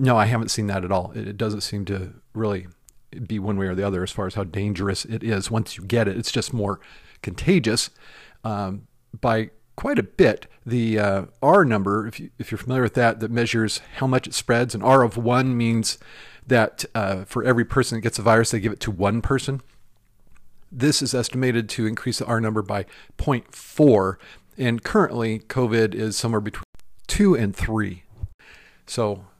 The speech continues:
uh, it, it really does increase it. Some people have estimated as much as fifty to seventy percent more contagious. So I, I've said before in an earlier podcast that all those rules about mask wearing and distancing,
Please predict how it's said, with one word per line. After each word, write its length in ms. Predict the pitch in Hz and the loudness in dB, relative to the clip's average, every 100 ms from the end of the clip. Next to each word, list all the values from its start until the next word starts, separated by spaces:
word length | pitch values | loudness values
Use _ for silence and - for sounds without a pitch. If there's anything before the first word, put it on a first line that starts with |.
| _ _ | _ _
uh, 260 | 107 101 104 - | -8 -8 -8 -10
it, 320 | 117 120 120 | -6 -4 -2
it 120 | 123 | 0
really 200 | 131 120 | 0 2
does 160 | 117 110 | 0 -2
increase 360 | 107 123 113 | -6 -4 -4
it. 80 | 123 | 0
Some 160 | 143 123 | 0 0
people 200 | 120 120 | -2 0
have 60 | |
estimated 460 | 113 - 113 107 98 76 92 | 0 0 -4 -4 -4 -8 -6
as 200 | 117 - | -6 -4
much 180 | 117 - | -6 -6
as 100 | - | 0
fifty 280 | 135 - | 0 0
to 80 | 92 | -6
seventy 260 | - 104 104 | -4 -4 -6
percent 380 | - - 110 - _ _ _ | -8 -6 -6 -6 _ _ _
more 280 | 113 110 113 | -6 0 0
contagious. 920 | 107 104 98 - 113 107 98 98 - - - - - | 0 -6 -8 -8 -6 -6 -4 -6 -6 -12 -20 -20 -20
So 480 | - - 110 104 101 - | -6 0 2 2 -2 -8
I, 140 | 107 | -4
I've 160 | 120 - | -2 2
said 180 | 131 | 0
before 340 | 101 - 120 110 | 0 0 2 2
in 60 | |
an 80 | 98 | 0
earlier 580 | 104 110 113 104 95 98 _ | -2 0 0 -2 -4 -10 _
podcast 580 | - 113 101 - 101 95 | -4 -4 -4 -6 -6 -4
that 60 | 113 | 2
all 120 | 117 | 2
those 200 | 110 98 | 2 -2
rules 360 | 113 120 117 104 | -2 0 -2 -2
about 320 | 104 104 - - - - - | -4 -4 -6 -20 -20 -20 -8
mask 420 | 117 120 117 - | 0 2 0 0
wearing 240 | 117 104 | -2 -2
and 100 | 98 | -2
distancing, 640 | 101 117 127 110 117 104 | 0 0 0 -2 -2 -2